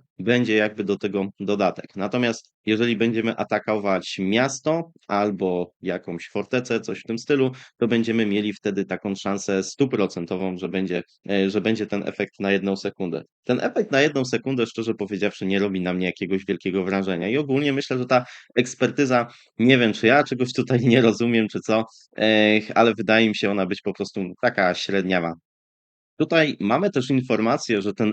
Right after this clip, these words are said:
efekt jest włączany też przez Takedę. Wiecie, Takeda, o, ja cię kręcę, już dawno zapomniałem o tym dowódcy jako przydatnym w Rise of Kingdoms, a tutaj taka informacja, która niejako by sugerowała, że można tego dowódcę sparować właśnie z Takedą. No,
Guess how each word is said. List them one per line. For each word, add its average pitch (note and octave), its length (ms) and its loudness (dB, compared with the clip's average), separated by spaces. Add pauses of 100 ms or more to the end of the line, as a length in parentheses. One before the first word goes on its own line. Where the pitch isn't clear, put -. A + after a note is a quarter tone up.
(160)
efekt A2+ 520 0
jest A#2+ 320 0
włączany A2+ 480 0
też A2+ 180 -6
przez - 260 -6
Takedę. G#2 460 0
Wiecie, F#2+ 220 -2
Takeda, B2 520 2
o, C#3+ 200 2
ja C#3+ 220 4
cię C3+ 160 -6
kręcę, B2 400 -4
już G2 140 -8
dawno A2+ 320 0
zapomniałem A2 580 0
o A2 60 0
tym A2 180 -4
dowódcy G#2+ 500 -4
jako F#2 340 -4
przydatnym G2+ 680 0
w F#2 40 -4
Rise F#2+ 260 0
of F#2 80 -6
Kingdoms, G2+ 440 -2 (320)
a C3 100 6
tutaj B2+ 300 0
taka A#2+ 260 0
informacja, G#2 720 0 (200)
która C#3+ 480 0 (140)
niejako C3+ 520 6
by C3 120 0
sugerowała, A#2 800 2
że G#2 160 -2
można C3 440 0
tego A2 220 -2
dowódcę G#2+ 800 -2
sparować A#2 640 0
właśnie G2+ 340 -2
z - 80 -12
Takedą. F#2+ 440 -2
No, C3+ 160 -2